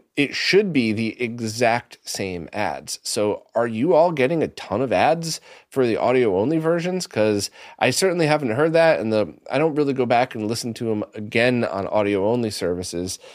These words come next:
So I can't really confirm that. And I just use the major ones just 'cause it's easier. So that is really concerning. And also trying to get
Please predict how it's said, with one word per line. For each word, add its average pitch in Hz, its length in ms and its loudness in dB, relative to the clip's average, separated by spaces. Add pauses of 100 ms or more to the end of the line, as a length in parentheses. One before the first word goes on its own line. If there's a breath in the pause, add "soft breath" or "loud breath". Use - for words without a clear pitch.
(380 loud breath)
So 110 320 0
I 123 180 0
can't 139 360 -4
really 139 200 2
confirm 123 500 -2
that. 82 240 -4
And 127 80 2
I 160 80 4
just 170 200 0
use 143 180 0
the 117 100 -2
major 104 340 0
ones 90 260 -4
just - 200 -12
'cause 87 160 -12
it's 78 160 -12
easier. 87 440 -6
So 87 360 -2 (520 loud breath)
that 156 260 4
is 170 140 2
really 143 280 4
concerning. 117 580 -2
And 98 120 -4
also 123 360 -2
trying 113 420 -6
to 113 360 0 (120)
get 117 320 -2